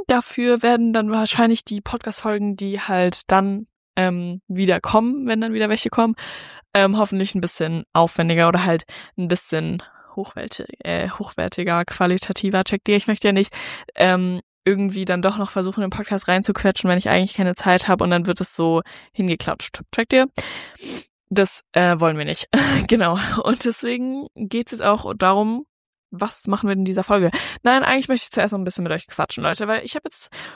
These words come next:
schon seit zwei Wochen nicht mehr mit euch quatschen können. Und, ähm, es ist, ihr seid, also es ist halt auch einfach irgendwie so ein bisschen wie mein persönliches, aber gleichzeitig auch irgendwie öffentliches Tagebuch. Und ich <laughs> hab einfach ein paar Sachen mit euch zu quatschen, Leute, natürlich.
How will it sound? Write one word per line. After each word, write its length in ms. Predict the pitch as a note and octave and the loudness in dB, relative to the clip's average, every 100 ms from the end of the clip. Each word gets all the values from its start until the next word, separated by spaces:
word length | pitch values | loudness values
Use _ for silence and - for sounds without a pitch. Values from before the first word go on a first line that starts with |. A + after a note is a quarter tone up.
| - | -2
schon 280 | C4 B3 B3 | 0 2 -2
seit 360 | G#3+ A3 A3 - | 2 4 4 0
zwei 260 | - B3 A#3+ | -2 0 2
Wochen 320 | B3 B3 A3+ - | 2 0 -4 -4
nicht 220 | G#3 G#3+ | -2 -2
mehr 80 | G#3+ | 2
mit 100 | G3+ | 2
euch 160 | G#3+ - | 2 0
quatschen 340 | F#3+ - E3 | -8 -6 -4
können. 240 | F3 E3+ G#3+ - - - - | -2 -2 -2 -8 -18 -20 -6
Und, 440 | - G#3 G#3+ G#3 - | 4 4 4 0 -4
ähm, 460 | F#3 G3 G3 G3 G#3+ _ _ _ _ _ _ _ _ _ _ _ _ _ _ | -2 0 0 -2 -6 _ _ _ _ _ _ _ _ _ _ _ _ _ _
es 200 | G3+ - | -2 0
ist, 200 | G3+ - - | -4 -4 2
ihr 160 | G#3 | 4
seid, 240 | A3 A3+ - | 4 2 2
also 160 | G3+ | 0
es 140 | G3+ A#3 | -2 -4
ist 100 | A#3 | -8
halt 260 | A3 A#3 | -8 -6
auch 120 | - A#3 | -6 -6
einfach 160 | - | -4
irgendwie 220 | - G#3+ | -2 -2
so 100 | G3+ | -2
ein 80 | G3+ | -4
bisschen 240 | F#3+ G#3 G3 | -4 -4 -2
wie 60 | |
mein 220 | F#3+ F#3 | -2 -4
persönliches, 760 | - G#3+ F#3 G#3 A3+ - G#3+ G#3 - | -4 -4 0 2 2 2 2 2 2
aber 200 | F#3 F#3+ | 4 4
gleichzeitig 360 | G3 - G3+ | 2 0 -4
auch 40 | G3 | -4
irgendwie 300 | F#3+ F#3+ - | 0 0 0
öffentliches 560 | - A3 A3 - A3 | -2 0 0 0 -2
Tagebuch. 540 | - A3 G3 E3+ G3 - - - - - - | 2 2 4 4 2 0 -10 -10 -12 -8 4
Und 400 | G3+ G3+ G3+ - | 6 6 2 -2
ich 180 | A3+ - | -2 -2
<laughs> 180 | - - | -2 -2
hab 140 | - | -2
einfach 260 | - C#4 - | -2 -4 -10
ein 60 | |
paar 180 | - E4 | 0 2
Sachen 240 | F4+ - | 2 2
mit 100 | F4+ | 2
euch 140 | F4+ - | 2 2
zu 120 | F#4+ | 0
quatschen, 420 | - - A#4+ - A#3 | 0 -6 -4 0 2
Leute, 420 | G#3 F#3+ - G3 | 2 0 -2 -4
natürlich. 640 | G#3+ - F4 G4+ C4 F#3+ | -4 -2 2 4 6 4